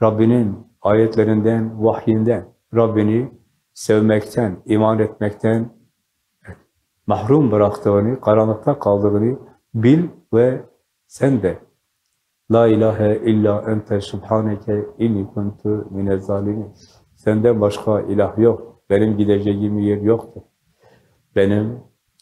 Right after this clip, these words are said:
sevdiğim sensin, beni yaratan sensin, benim ilahım sensin, mabudum sensin.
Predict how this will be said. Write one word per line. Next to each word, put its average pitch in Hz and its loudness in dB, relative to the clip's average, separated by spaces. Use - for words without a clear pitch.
sevdiğim 107 0
sensin, 107 -4
beni 104 4
yaratan 104 0
sensin, 101 -4
benim 113 4
ilahım 104 0
sensin, 107 -4
mabudum 107 0
sensin. 110 -4